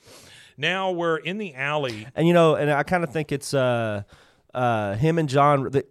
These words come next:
Speaker 2: at the, being the, you know, 'cause we're getting
Speaker 1: Yeah.
Speaker 2: close to the end of this episode,
Speaker 1: Yeah, sure.
Speaker 2: him and John Redcorn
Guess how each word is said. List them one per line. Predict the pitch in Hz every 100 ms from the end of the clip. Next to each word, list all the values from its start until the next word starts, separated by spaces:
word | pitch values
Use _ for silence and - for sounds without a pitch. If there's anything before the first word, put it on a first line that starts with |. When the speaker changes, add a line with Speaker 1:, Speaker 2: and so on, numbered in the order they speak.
| 131
Speaker 2:
at | 139
the, | 160 143
being | 135 180 175
the, | 147 127 127
you | 135
know, | 123
'cause | 127
we're | 123
getting | 110
Speaker 1:
Yeah. | 123
Speaker 2:
close | 139
to | 123
the | 123
end | 127
of |
this | 117
episode, | 123 123 117 123 117 110 -
Speaker 1:
Yeah, |
sure. | - 120 107
Speaker 2:
him | 147 156 156
and | 139
John | 120 139 143 135
Redcorn | 131 139 117 135 123 117 113